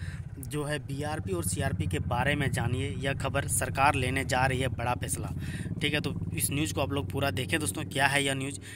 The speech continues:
देखिए, आया है कि पारा शिक्षक तथा बीआरपी and सीआरपी को उनके बेटे बेटियों की उच्च शिक्षा तथा बेटी की शादी के लिए शून्य ब्याज पर ऋण तथा सेवा के दौरान मृत्यु पर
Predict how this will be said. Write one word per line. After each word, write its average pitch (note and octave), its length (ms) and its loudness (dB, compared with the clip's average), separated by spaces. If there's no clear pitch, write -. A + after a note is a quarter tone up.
देखिए, D#3+ 320 0
आया C#3 240 6
है D3 120 2
कि D3+ 120 -8
पारा C#3 300 0
शिक्षक D3 420 -8
तथा C#3 420 0
बीआरपी D3 520 0
and D#3+ 120 -4
सीआरपी C3 540 -4
को C#3 120 -2
उनके D3 360 -4
बेटे C3 380 -6
बेटियों C#3+ 420 -8
की C#3+ 160 -10
उच्च D3+ 320 -8
शिक्षा D3 360 -8
तथा D3 240 -6
बेटी C3 580 -8
की C#3+ 80 -8
शादी C3+ 360 -4
के D3+ 140 -8
लिए B2 260 -8
शून्य F3 300 -4
ब्याज C3+ 340 -6
पर C3+ 260 -6
ऋण C#3 240 -6
तथा C3 380 -10
सेवा C#3 420 -4
के C3+ 240 -10
दौरान C3 460 -2
मृत्यु C#3+ 500 -6
पर B2 260 -8